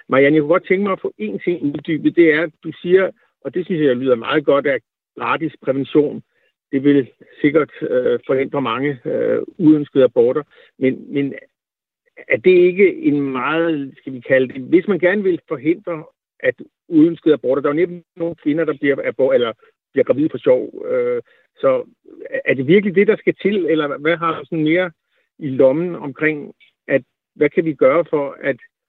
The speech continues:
mindske at uønskede aborter, ud over at dele, eller på en eller anden måde give gratis prævention?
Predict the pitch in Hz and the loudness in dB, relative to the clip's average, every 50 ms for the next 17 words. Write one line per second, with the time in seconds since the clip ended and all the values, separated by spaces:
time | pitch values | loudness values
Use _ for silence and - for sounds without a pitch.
0 | _ _ _ _ - 135 131 135 139 156 - - - 151 127 131 127 135 _ _ | _ _ _ _ -10 -4 0 0 0 0 0 2 2 2 4 4 0 0 _ _
1 | _ _ _ _ _ - - _ - 160 180 175 165 156 - - 151 143 139 120 | _ _ _ _ _ -20 -20 _ -8 -4 -2 -2 -2 -4 -2 0 2 4 4 4
2 | 123 123 120 127 139 139 127 - _ _ _ - - 180 196 170 147 131 131 143 | 4 2 2 2 2 0 -2 -4 _ _ _ -10 -6 -2 2 2 2 2 2 0
3 | 143 - - - - - - 143 131 127 123 131 131 123 120 _ _ _ _ _ | -4 -6 -10 -14 -14 -10 -6 -6 -6 -4 -4 -4 -6 -6 -8 _ _ _ _ _
4 | _ _ _ _ - - 127 120 113 113 110 107 _ _ _ _ _ _ _ - | _ _ _ _ -8 -4 -4 -2 -4 -4 -8 -14 _ _ _ _ _ _ _ -10
5 | 131 127 131 131 131 127 127 123 - 135 120 - - 117 120 127 131 127 _ _ | -8 -4 -4 -2 -2 -2 -4 -4 -6 -8 -10 -8 -6 -4 -4 -4 -6 -10 _ _
6 | - 131 113 117 113 - 131 - - - 123 | 0 0 0 0 0 0 0 0 -2 -6 -14